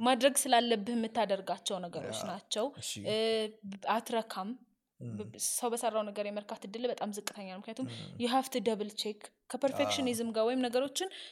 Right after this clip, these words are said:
Speaker 1: exactly
Speaker 2: ያ።
Speaker 1: ልክ ከማምጣት ጋር
Speaker 2: ለምሳሌ
Speaker 1: ነው።
Speaker 2: በሩን ቆልፍ ያሉ ብዬ እንደገና ቼክ ባደረገው
Speaker 1: አ።
Speaker 2: would that be a trait of ኦ ሲ ዲ?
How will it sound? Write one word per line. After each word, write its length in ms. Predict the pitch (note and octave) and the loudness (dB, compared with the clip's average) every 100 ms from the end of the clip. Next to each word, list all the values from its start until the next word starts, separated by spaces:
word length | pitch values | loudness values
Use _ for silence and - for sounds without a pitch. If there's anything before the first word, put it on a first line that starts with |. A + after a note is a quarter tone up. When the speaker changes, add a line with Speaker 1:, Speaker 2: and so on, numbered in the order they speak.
| - | -4
Speaker 1:
exactly 500 | A#3+ B3 E4 - B3+ | -2 2 2 2 -2
Speaker 2:
ያ። 100 | C4 | 0
Speaker 1:
ልክ 140 | B3 - | -2 -4
ከማምጣት 520 | - A3 F3 - - | -6 -6 -6 -6 -8
ጋር 120 | - | -4
Speaker 2:
ለምሳሌ 240 | - - B2+ | -2 2 2
Speaker 1:
ነው። 80 | A#2 | 2
Speaker 2:
በሩን 240 | A#2 A#2+ | 0 0
ቆልፍ 320 | - A2+ A2 | -2 -4 -2
ያሉ 160 | A#2 A2+ | -2 0
ብዬ 140 | A2+ | 0
እንደገና 300 | A#2 G2+ G#2+ G#2+ | -2 -2 -2 -4
ቼክ 200 | G#2+ - | -6 -8
ባደረገው 400 | - B1+ C#2+ - - _ - - | -6 -6 -8 -14 -20 _ -20 -10
Speaker 1:
አ። 120 | G3+ F#3+ F#3 F#3 | -6 -4 -4 -4
Speaker 2:
would 200 | A#2+ A2+ | -4 0
that 240 | G#2+ G#2+ - - _ _ _ | 0 0 -4 -14 _ _ _
be 60 | F#2 | -6
a 60 | |
trait 240 | - G2+ G2+ | -4 -8 -8
of 120 | F#2+ | -12
ኦ 100 | D2 | -12
ሲ 120 | - | -10
ዲ? 120 | B1+ | -10